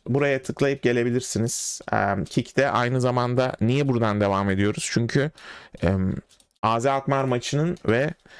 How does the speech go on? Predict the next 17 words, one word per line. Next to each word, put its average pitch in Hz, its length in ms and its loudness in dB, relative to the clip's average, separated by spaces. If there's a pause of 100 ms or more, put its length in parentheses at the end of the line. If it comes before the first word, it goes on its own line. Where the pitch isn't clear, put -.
(260)
e, 104 200 2
aynı 123 320 0
zamanda 120 560 0 (300)
Rize 120 280 0
maçının 120 480 -2 (360)
özetlerini 113 640 0
izleyeceğiz. 113 680 -4 (440)
E, 107 220 0
kısa 185 280 -2
bir 160 60 0
intro 147 300 -2
girsin. 123 480 -4
Ondan 139 360 0
sonra 131 280 0
Kick'ten 120 440 -2
devam 107 320 2
edelim. 82 320 -4